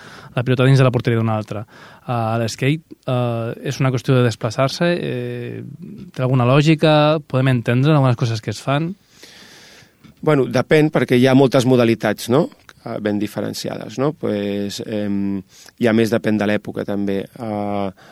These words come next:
Speaker 2: eh, podem parlar de que hi ha, eh, una de les modalitats més esteses, que és l'street style, no?
Speaker 1: És
Speaker 2: I
Speaker 1: que això vol dir estilo de calle.
Speaker 2: Estil de carrer, no? La traducció literal,
Speaker 1: Mm.
Speaker 2: i que consisteix, doncs, en utilitzar mobiliari urbà,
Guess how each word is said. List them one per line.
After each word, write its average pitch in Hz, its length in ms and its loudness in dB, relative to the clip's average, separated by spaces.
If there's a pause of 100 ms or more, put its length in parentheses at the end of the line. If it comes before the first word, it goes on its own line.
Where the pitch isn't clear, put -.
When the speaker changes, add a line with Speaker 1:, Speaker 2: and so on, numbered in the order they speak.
(220)
Speaker 2:
eh, 101 1080 -6
podem 104 240 0
parlar 110 360 2
de 101 80 2
que 104 120 -2
hi 107 80 2
ha, 107 80 2 (380)
eh, 101 120 0
una 113 220 2
de 104 80 2
les 101 120 -2
modalitats 107 360 2
més 104 140 0
esteses, 110 460 -2
que 117 120 -4
és 98 80 -6
l'street 107 400 -6
style, 160 420 0
no? 123 140 0 (560)
Speaker 1:
És 131 120 0
Speaker 2:
I 117 140 4
Speaker 1:
que 120 140 2
això 117 240 -2
vol 123 140 4
dir 147 120 0
estilo 127 360 0
de 113 100 2
calle. 113 280 -2 (180)
Speaker 2:
Estil 107 300 -4
de 101 120 0
carrer, 139 400 2
no? 143 260 2
La 110 240 -2
traducció 104 460 -6
literal, 127 480 0
Speaker 1:
Mm. - 520 -10
Speaker 2:
i 123 40 4
que 131 160 4
consisteix, 113 480 2
doncs, 120 280 2
en 110 360 2
utilitzar 104 540 -2
mobiliari 104 480 -2
urbà, 131 440 0